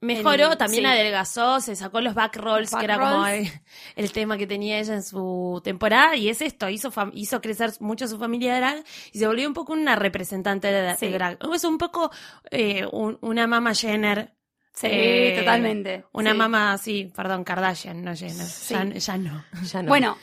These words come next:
Speaker 2: la, la han eliminado también porque, por este tema de que ahora se eliminan entre ellas. Eh, entonces
Speaker 1: Y
Speaker 2: RuPaul,
Speaker 1: es re
Speaker 2: ¿qué hace?
Speaker 1: injusto.
Speaker 2: Hace un cambio de reglas en el medio, hace un repechaje, vuelven todas y las hace participar y después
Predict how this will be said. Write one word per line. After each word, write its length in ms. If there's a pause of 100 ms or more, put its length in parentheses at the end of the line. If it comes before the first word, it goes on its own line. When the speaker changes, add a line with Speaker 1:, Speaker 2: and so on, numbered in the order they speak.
Speaker 2:
la, 200
la 280
han 80
eliminado 760
también 360
porque, 540
por 140
este 200
tema 240
de 120
que 160
ahora 260
se 140
eliminan 380
entre 380
ellas. 460 (480)
Eh, 360
entonces 340
Speaker 1:
Y 40
Speaker 2:
RuPaul, 280
Speaker 1:
es 60
re 60
Speaker 2:
¿qué 100
hace? 380
Speaker 1:
injusto. 240
Speaker 2:
Hace 180
un 100
cambio 340
de 80
reglas 380
en 100
el 80
medio, 320
hace 160
un 180
repechaje, 760
vuelven 520
todas 540 (500)
y 400
las 160
hace 160
participar 640
y 100
después 260